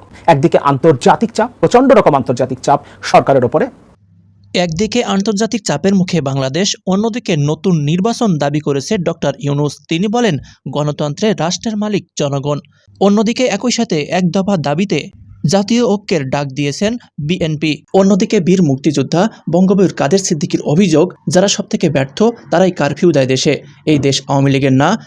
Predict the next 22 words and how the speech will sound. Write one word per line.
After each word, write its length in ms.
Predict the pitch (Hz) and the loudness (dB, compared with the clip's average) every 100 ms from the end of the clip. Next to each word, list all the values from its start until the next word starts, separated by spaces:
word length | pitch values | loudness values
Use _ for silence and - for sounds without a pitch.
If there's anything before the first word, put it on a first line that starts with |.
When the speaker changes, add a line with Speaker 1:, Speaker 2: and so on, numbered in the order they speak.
| - 139 | -8 -2
Speaker 2:
বিএনপিরও 500 | 160 175 175 165 156 | 0 2 2 2 2
না, 240 | 135 185 233 _ - | 2 0 -2 _ -2
দেশ 220 | 175 175 | 0 0
কারোর 260 | - 170 151 | 0 0 0
বাবার 220 | 123 139 139 | 0 0 -2
সম্পত্তিও 640 | - 135 - 156 - 139 | -4 -6 -4 -4 0 2
না, 140 | 131 131 - _ _ 135 | 2 -2 -6 _ _ 0
দেশটা 400 | 170 220 208 135 | 0 2 0 0
দেশের 300 | 147 160 127 | 0 0 -2
মানুষের। 420 | 127 135 - 135 - _ - - | -2 -2 0 -2 -4 _ -8 0
হেলিকপ্টার 480 | 180 208 208 220 | 0 2 0 -2
থেকে 200 | 220 202 208 | -2 0 0
বোমা 260 | 143 147 143 | 2 0 2
ফেলা, 220 | 139 131 | 0 0
এটা 160 | 147 190 | -2 -2
কোনো 200 | 208 214 | -2 -2
গণতান্ত্রিক 540 | 147 175 196 185 180 | 0 0 0 -2 0
দেশের 260 | 190 185 151 - | 0 0 -2 -2
আচরণ 320 | 170 170 147 | -4 -2 -2
হতে 200 | 139 139 | -2 -2
পারে 180 | 135 131 | 0 0
না। 140 | 135 | -2